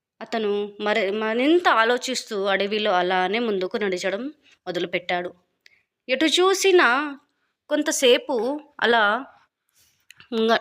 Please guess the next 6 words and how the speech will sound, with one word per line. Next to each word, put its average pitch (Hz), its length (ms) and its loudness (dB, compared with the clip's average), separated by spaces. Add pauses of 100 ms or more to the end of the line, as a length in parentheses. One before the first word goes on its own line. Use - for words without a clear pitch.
ముంగట 226 280 0
నడుస్తూ 220 460 -2
ఉండగా 202 680 0 (640)
అతనికి 254 520 0
కలిగింది 233 480 -2
ఏంటంటే, 208 720 -2